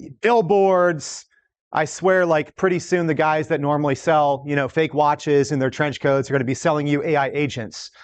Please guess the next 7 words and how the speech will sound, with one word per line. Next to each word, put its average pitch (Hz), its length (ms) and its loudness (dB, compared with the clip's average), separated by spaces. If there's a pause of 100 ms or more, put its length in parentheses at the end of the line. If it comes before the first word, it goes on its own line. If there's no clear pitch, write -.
(320)
Uh, 131 260 0
it's, 139 180 -8
it's 151 200 -6
saturated. 170 720 -2
It's, 127 180 -4
it's 160 200 -2
everywhere. 127 520 -2